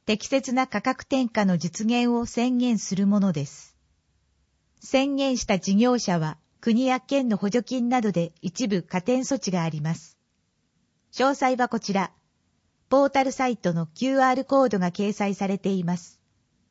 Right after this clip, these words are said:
対象、県内の事業代表者。お問い合わせ、福島県商工総務課。電話、五二一の七二七零。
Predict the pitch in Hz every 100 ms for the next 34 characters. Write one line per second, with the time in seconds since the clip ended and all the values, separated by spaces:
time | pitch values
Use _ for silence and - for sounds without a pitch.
0 | _ _ _ _ 226 240 226 240 220 202
1 | - _ _ _ _ _ - 262 269 254
2 | 220 185 170 185 202 254 262 254 254 269
3 | 240 - 165 151 _ _ _ _ _ _
4 | _ _ _ _ _ _ _ - 208 269
5 | 277 262 233 240 220 190 _ _ _ _
6 | _ _ 277 269 277 269 226 190 160 254
7 | 262 269 262 254 240 233 214 - 185 -
8 | _ _ _ _ _ _ _ _ 220 226
9 | 214 202 196 - _ _ - 254 277 269
10 | 269 240 - - 220 175 - _ 202 226
11 | 262 262 262 202 180 214 233 220 151 139